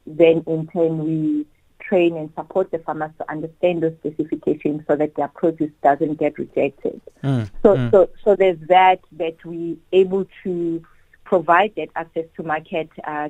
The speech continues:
Speaker 1: through the Tiger Brands program. And then we then also collaborate with, um, industry key players, the regulators, like you said, the water license guys, the, we, we collaborate with the input providers,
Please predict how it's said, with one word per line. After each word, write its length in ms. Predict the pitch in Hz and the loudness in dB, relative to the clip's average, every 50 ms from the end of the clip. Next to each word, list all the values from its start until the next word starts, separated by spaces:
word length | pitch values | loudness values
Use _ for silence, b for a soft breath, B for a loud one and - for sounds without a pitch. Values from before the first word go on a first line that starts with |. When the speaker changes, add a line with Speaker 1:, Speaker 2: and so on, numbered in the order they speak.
| 151 _ - | -10 _ -12
Speaker 1:
through 360 | 180 165 160 165 165 160 156 | -8 -4 -2 -2 -2 -2 -4
the 100 | 165 160 | -6 -8
Tiger 300 | 160 - 147 143 - 147 | -6 -6 -6 -4 -4 -6
Brands 300 | - - 143 143 156 - - | -4 -4 -6 -6 -8 -12 -6
program. 500 | - - 214 208 214 220 214 214 214 214 _ _ _ _ _ _ _ _ _ _ _ _ _ _ - - _ _ _ - | 0 2 2 4 4 4 4 2 0 -4 _ _ _ _ _ _ _ _ _ _ _ _ _ _ -20 -20 _ _ _ -2
And 160 | 190 196 190 196 | 0 2 4 4
then 260 | 190 190 185 185 - B B B B - | 4 2 2 0 -2 B B B B 0
we 160 | 185 202 196 | 2 2 4
then 220 | 185 202 208 208 | 4 4 2 2
also 280 | 202 - 185 180 - 196 | -2 -4 -4 -4 -4 -6
collaborate 800 | 196 - 190 170 170 165 - 170 165 156 160 165 165 160 _ - | -4 -2 0 0 0 0 0 -2 -4 -2 -2 -4 -4 -6 _ -6
with, 280 | 160 165 156 151 151 151 _ _ - - | -4 -2 -2 -2 -4 -8 _ _ -8 -6
um, 560 | 151 147 147 143 143 139 139 139 139 139 143 _ _ b b b b b | -6 -4 -4 -6 -6 -8 -8 -10 -10 -12 -14 _ _ b b b b b
industry 500 | - 185 185 175 170 160 160 _ - 160 160 - - | 4 4 6 6 4 2 2 _ -4 -4 -4 -4 -6
key 100 | 180 170 | -6 -2
players, 460 | - 175 165 160 156 147 131 131 135 - _ - | 2 4 4 4 4 2 0 0 -4 -4 _ 0
the 80 | 165 | 0
regulators, 800 | 156 160 151 - 170 147 151 165 165 170 165 - 165 143 143 143 | 0 0 0 0 0 2 4 4 4 4 2 -2 -4 -4 -2 -2
like 180 | - 147 143 143 - | 0 0 0 0 -2
you 140 | - 147 143 - | -6 -6 -4 0
said, 240 | 151 147 143 139 - _ - | 2 2 2 0 -2 _ -2
the 100 | - 151 | 0 2
water 300 | 147 147 151 151 - 160 | 2 2 0 2 2 2
license 540 | 147 135 127 131 139 139 - 151 135 139 135 _ - | 2 2 0 -2 -2 -2 -4 -4 -4 -4 -8 _ 0
guys, 300 | - 139 143 147 147 135 135 _ b b b b b - | 2 4 4 4 2 -2 -6 _ b b b b b 0
the, 460 | 160 165 160 156 151 151 147 143 139 - _ _ _ _ _ - | 4 6 6 6 4 2 -2 -8 -10 -12 _ _ _ _ _ -6
we, 240 | 165 170 170 170 | -4 -2 -2 -2
we 140 | - 175 170 165 | -2 -2 -2 -2
collaborate 600 | - 190 175 170 170 165 170 160 160 160 160 - | 2 2 2 2 2 2 0 0 0 0 -2 -4
with 120 | 165 160 | -6 -4
the 120 | - 156 - | -4 -4 -4
input 380 | 160 165 160 160 - 175 165 | -4 -8 -6 -4 -4 -4 -4
providers, 640 | - - 165 147 135 160 156 151 143 135 147 143 | -4 -4 -6 -2 0 2 2 2 0 -2 -4 -6